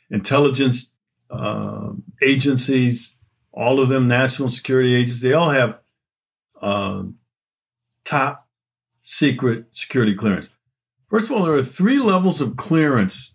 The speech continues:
to view sensitive information.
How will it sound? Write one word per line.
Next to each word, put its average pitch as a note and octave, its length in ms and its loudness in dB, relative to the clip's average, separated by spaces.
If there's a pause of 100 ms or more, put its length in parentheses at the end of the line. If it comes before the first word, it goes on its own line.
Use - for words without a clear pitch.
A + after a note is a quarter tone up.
to A#2+ 360 0
view D3+ 680 0
sensitive C#3 1080 -2 (220)
information. G#2 800 -2